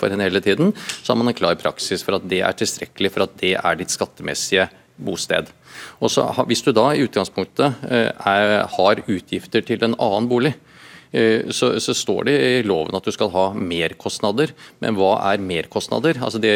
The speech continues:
eh, i en språklig forståelse er det jo en kost-, mer kostnader enn det du i utgangspunktet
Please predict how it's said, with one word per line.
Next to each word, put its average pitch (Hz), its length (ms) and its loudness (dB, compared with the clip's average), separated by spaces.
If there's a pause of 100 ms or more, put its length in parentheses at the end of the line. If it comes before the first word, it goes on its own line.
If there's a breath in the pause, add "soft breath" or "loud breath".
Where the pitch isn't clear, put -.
eh, 110 160 2
i 107 160 0
en 104 360 -2
språklig 95 440 -2
forståelse 92 480 -2
er 117 120 2
det 98 80 2
jo 104 100 2
en - 40 -16
kost-, - 220 -6
mer 92 480 -2
kostnader 95 560 -2
enn 104 120 -2
det 90 200 0
du 107 140 0
i 107 160 -4
utgangspunktet 101 840 -4